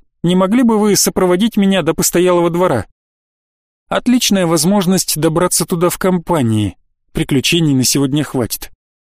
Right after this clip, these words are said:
И еще не дать им пройти тем самым проездом, что будет лишним. «Неважно себя чувствую,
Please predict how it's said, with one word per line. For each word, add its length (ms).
И 60
еще 500
не 160
дать 260
им 120
пройти 500
тем 300
самым 400
проездом, 600
что 180
будет 300
лишним. 500
«Неважно 500
себя 280
чувствую, 580